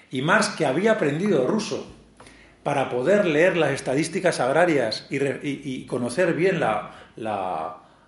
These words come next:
eh, la realidad rusa, es decir, era un monstruo, ¿eh? Porque alguien que, que, que tiene ese empeño, que lo aprende y que además es capaz luego de cartearse en ruso con, con sus, con sus seguidores. Eh, Marx, cuando lee lo que están diciendo los seguidores rusos, inmediatamente escribe un artículo a una revista rusa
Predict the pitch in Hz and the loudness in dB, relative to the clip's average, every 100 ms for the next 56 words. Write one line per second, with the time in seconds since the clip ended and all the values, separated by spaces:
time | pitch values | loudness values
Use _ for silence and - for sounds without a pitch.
0 | - - - - 117 113 107 110 147 135 | -16 -14 -14 -14 -10 -6 -4 -2 -2 -2
1 | 143 170 160 113 131 110 104 92 104 104 | -2 -2 -4 -4 -6 -4 -6 -6 -8 -8
2 | - 120 117 - - - - - - - | -10 -12 -12 -18 -18 -18 -18 -20 -20 -20
3 | - - - - 113 107 101 107 98 101 | -18 -18 -18 -14 -10 -10 -10 -12 -14 -16
4 | - _ - 104 - 110 - 117 117 113 | -20 _ -14 -14 -14 -16 -10 -8 -6 -8
5 | 104 131 127 110 110 104 123 139 123 107 | -6 -6 -6 -8 -8 -6 -4 -4 -4 -6
6 | 113 110 139 - 120 139 135 143 143 127 | -6 -6 -6 -6 -4 -4 -2 0 0 0
7 | - 123 135 139 123 120 143 131 117 - | -4 -2 -4 -4 -6 -6 -8 -6 -8 -12
8 | - - - 113 110 104 127 117 - 113 | -20 -14 -8 -6 -6 -10 -12 -12 -10 -12
9 | - 127 117 117 - 117 117 139 170 - | -12 -14 -14 -12 -8 -6 -6 -6 -6 -10
10 | - - - - - - 131 131 127 123 | -16 -20 -20 -20 -18 -6 -2 0 -2 -4
11 | - 151 131 160 202 208 - 147 131 120 | -6 -8 0 2 2 0 -4 -4 -2 0
12 | 127 180 175 170 170 170 165 180 151 131 | 2 2 2 -2 -2 -2 0 2 2 0
13 | 127 110 113 135 147 165 170 208 214 - | -2 -4 -2 -2 -2 -4 -2 -4 -6 -12
14 | 117 107 107 127 135 147 - 123 135 131 | -10 -8 -6 -6 -6 -8 -8 -8 -6 -6
15 | 147 135 131 135 131 127 127 131 135 139 | -8 -4 -4 -2 -4 -6 -6 -6 -6 -4
16 | 135 139 147 | -4 -4 -8